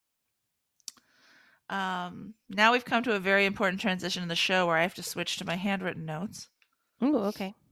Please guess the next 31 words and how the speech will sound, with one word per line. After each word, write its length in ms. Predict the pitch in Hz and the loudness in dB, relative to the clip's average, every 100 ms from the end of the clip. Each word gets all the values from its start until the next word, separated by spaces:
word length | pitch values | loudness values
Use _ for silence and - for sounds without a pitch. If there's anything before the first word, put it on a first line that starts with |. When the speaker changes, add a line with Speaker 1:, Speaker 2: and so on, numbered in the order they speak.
| _ _ | _ _
Speaker 1:
Um, 520 | 180 170 170 165 170 180 | -12 -6 -6 -6 -10 -4
but 160 | 208 - | 0 4
also, 840 | 208 262 - 277 220 208 208 - _ _ _ _ - - | 4 4 2 0 2 0 -4 -6 _ _ _ _ -14 -8
I 100 | - | -4
mean, 140 | 208 220 | 0 2
I, 180 | 220 208 | 4 2
I 60 | |
feel 320 | 240 - 233 269 | 0 0 0 2
like 360 | 247 190 - _ - _ - | 2 0 -6 _ -20 _ -4
this 300 | 190 226 190 | 0 0 0
last 560 | 185 190 190 196 - - - | 6 8 10 8 2 -14 -4
third 520 | 180 185 202 220 240 294 _ _ | 0 4 4 4 2 -2 _ _
quarter 500 | - 214 208 233 262 | -4 0 4 6 6
of 220 | - 208 | 4 0
the 80 | 202 | -2
show, 600 | 202 - 170 180 220 359 _ _ _ _ _ | -2 0 2 2 0 -2 _ _ _ _ _
for 220 | 240 247 | -2 0
me, 340 | 240 269 330 | 0 -2 0
is 180 | 220 226 | 0 0
just 280 | - 233 - | -2 -4 -2
some 180 | 196 185 | -6 -4
of 80 | 208 | -4
the 60 | |
most 240 | 202 196 185 | -4 -4 -4
delightful 600 | 185 170 175 156 - 170 | -6 0 0 0 -4 -10
stuff 380 | - 160 160 | -6 -4 -4
that 120 | - 175 | -6 -2
happened 380 | 147 147 147 | -2 -2 -8
the 80 | 143 | -12
entire 360 | 135 147 151 135 | -14 -14 -14 -14
time. 360 | - 95 - | -12 -12 -14